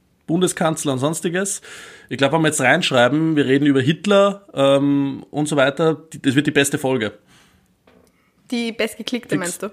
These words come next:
Speaker 1: Ja, hund-, also die bestgehörte. Ste.
Speaker 2: Ah, ich hab auch gehört, was auch immer zieht, ist, ähm, Beziehung, Beziehungen und Sex. Also wenn du irgendwas Sexuelles im Thema hast,
Speaker 1: <laughs>
Speaker 2: da geht's dann auch meistens ab.
Speaker 1: Wir schreiben einfach rein, wir reden über Sex, aber wir machen's nicht. Über Hitler und Sex.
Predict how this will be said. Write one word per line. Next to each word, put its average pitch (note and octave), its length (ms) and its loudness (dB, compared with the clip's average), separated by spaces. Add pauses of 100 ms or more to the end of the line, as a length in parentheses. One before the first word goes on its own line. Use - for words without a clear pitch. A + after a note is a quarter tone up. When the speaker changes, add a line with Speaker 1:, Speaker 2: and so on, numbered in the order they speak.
Speaker 1:
Ja, D3 260 2 (160)
hund-, C#3+ 140 -4
also A2 240 -6
die A#2+ 80 -2
bestgehörte. B2+ 720 0 (580)
Ste. - 320 0
Speaker 2:
Ah, - 160 -2
ich - 140 -2
hab C#4+ 60 0
auch D4 100 -6
gehört, C4+ 360 0
was C4 140 -2
auch A#3+ 140 2
immer D#4 200 4
zieht, D4+ 240 0
ist, C#4+ 340 -4
ähm, A#3+ 220 -4
Beziehung, C#4+ 840 0
Beziehungen D4 480 0
und C4 140 0
Sex. G#3 340 -4
Also G3+ 240 -6
wenn G#3+ 140 -4
du G#3+ 60 0
irgendwas B3+ 280 0
Sexuelles A#3+ 480 -4
im C4 100 -2
Thema C4 280 0
hast, C4 180 0
Speaker 1:
<laughs> D3+ 140 -2
Speaker 2:
da G#3+ 100 0
geht's A#3+ 240 -6
dann A3+ 140 -4
auch G#3 160 -4
meistens F3 340 -6
ab. - 220 -8
Speaker 1:
Wir C3 80 0
schreiben D3 260 2
einfach C3+ 220 -4
rein, C3 180 2
wir A#2+ 100 -2
reden A#2 160 -2
über A#2 140 -4
Sex, B2 220 -6
aber A#2+ 100 -4
wir A#2 40 -6
machen's B2 280 -6
nicht. A#2 140 -8
Über C#3 180 0
Hitler F3 320 2
und D3+ 140 2
Sex. C3 340 -4